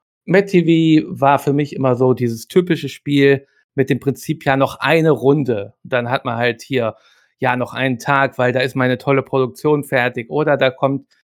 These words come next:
meine Wimbledon-Ausstrahlung. Dann hat man sehr oft, ja, einen Tag noch, einen Tag noch. Und das, äh, hat auch jetzt noch funktioniert nach all den Jahren.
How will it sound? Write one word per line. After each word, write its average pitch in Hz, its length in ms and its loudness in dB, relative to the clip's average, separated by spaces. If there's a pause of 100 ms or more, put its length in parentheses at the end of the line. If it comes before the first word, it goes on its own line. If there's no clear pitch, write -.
meine 135 300 0
Wimbledon-Ausstrahlung. 120 1400 -2
Dann 117 220 -8
hat 139 140 -4
man 123 120 -4
sehr 131 240 0
oft, - 200 -8
ja, 127 160 -2
einen 143 240 -4
Tag - 360 -8
noch, - 140 -16
einen 110 260 -12
Tag - 320 -14
noch. 113 200 -12 (640)
Und 117 260 -6
das, 117 240 -2
äh, 113 300 0
hat - 200 -4
auch 120 140 -2
jetzt - 220 -6
noch 120 140 -6
funktioniert 113 600 -6
nach 110 160 -14
all 110 140 -8
den 110 160 -8
Jahren. - 200 -12